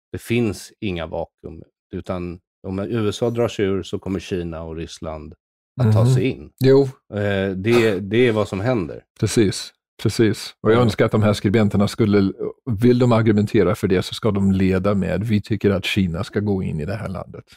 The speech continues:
Speaker 2: Och sen kan man säga i efterhand att vi tycker att U S A borde dra sig tillbaks. Det borde vara liksom en standard för, för alla som vill argumentera på det sättet.
Speaker 1: Ja, då förlorar man var-, <laughs> varje gång, kan jag säga.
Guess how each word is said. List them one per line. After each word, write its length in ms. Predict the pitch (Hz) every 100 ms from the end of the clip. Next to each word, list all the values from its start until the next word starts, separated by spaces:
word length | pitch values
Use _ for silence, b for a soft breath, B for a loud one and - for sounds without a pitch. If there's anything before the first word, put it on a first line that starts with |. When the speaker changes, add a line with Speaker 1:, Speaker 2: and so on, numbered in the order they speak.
| _ _ _
Speaker 2:
Och 80 | 127
sen 180 | - 120
kan 120 | 113
man 100 | 101
säga 200 | - 101
i 60 | 69
efterhand 380 | - - 87
att 80 | 82
vi 60 | -
tycker 240 | 107 -
att 140 | - -
U 40 |
S 120 | 127 104
A 60 |
borde 180 | 101 104
dra 200 | 98 98
sig 160 | - 104
tillbaks. 360 | 107 107 - - B 135 131 127 -
Det 80 |
borde 200 | 123 135
vara 200 | 117 113
liksom 280 | 107 107 104
en 40 | 101
standard 460 | - 107 85 92
för, 280 | - 104 98
för 140 | - 107
alla 340 | 98 92 98 -
som 280 | - 110
vill 140 | 117 101
argumentera 580 | 95 95 101 107 98 107
på 100 | -
det 120 | 107
sättet. 160 | -
Speaker 1:
Ja, 200 | 123 127
då 160 | 127 127
förlorar 320 | 120 110 98
man 180 | 98 98
var-, 100 | 107 -
<laughs> 160 | - -
varje 360 | 123 113 98 107
gång, 360 | 101 95 85
kan 140 | - -
jag 40 | 113
säga. 300 | 80 185